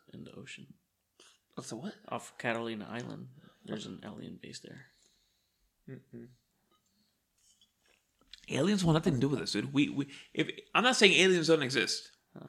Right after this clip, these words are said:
Speaker 2: Don't get me wrong. I believe aliens exist. Do I believe that they've ever tried to contact us?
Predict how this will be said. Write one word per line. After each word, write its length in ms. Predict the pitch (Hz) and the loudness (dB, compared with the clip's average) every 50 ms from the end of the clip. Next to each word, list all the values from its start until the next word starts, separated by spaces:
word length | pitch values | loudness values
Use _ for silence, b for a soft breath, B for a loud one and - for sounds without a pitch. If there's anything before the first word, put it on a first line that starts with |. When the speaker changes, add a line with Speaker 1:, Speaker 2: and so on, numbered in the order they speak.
| - - | -4 0
Speaker 2:
Don't 120 | 165 185 | 0 0
get 80 | 214 202 | 2 4
me 60 | 175 | 4
wrong. 240 | 131 113 101 87 82 - - - _ _ _ _ - B B B B B B B B B B _ - | 6 6 4 4 0 -6 -14 -20 _ _ _ _ -20 B B B B B B B B B B _ 6
I 140 | 165 208 | 6 6
believe 340 | 208 180 202 196 190 190 165 | 6 6 4 4 4 4 4
aliens 380 | 170 143 147 139 151 143 123 113 | 2 0 2 0 0 -2 -2 -4
exist. 500 | 110 - - - - - - - - - - - _ _ _ _ _ _ _ _ _ _ _ _ _ _ _ _ _ b b b b b b b b b b b b b b _ _ _ _ _ _ _ _ _ _ _ _ - | -4 -4 -6 -6 -4 -4 -4 -4 -6 -12 -20 -20 _ _ _ _ _ _ _ _ _ _ _ _ _ _ _ _ _ b b b b b b b b b b b b b b _ _ _ _ _ _ _ _ _ _ _ _ -6
Do 180 | 131 131 123 123 | -2 2 4 6
I 120 | 127 131 | 6 4
believe 600 | 135 127 123 120 123 143 151 156 156 156 156 143 139 | 4 4 2 4 4 6 6 6 6 6 4 4 4
that 220 | 131 117 113 - | 4 4 4 4
they've 280 | 143 139 139 131 123 - | 0 0 0 0 0 2
ever 200 | - 139 139 127 | 2 2 2 0
tried 180 | - - 139 135 | -2 -2 0 0
to 60 | 139 | 0
contact 440 | - 160 170 180 180 185 180 - 196 | 2 0 0 2 0 -2 -2 -2 -4
us? 320 | 190 190 - - - - | -4 -4 -4 -6 -8 -10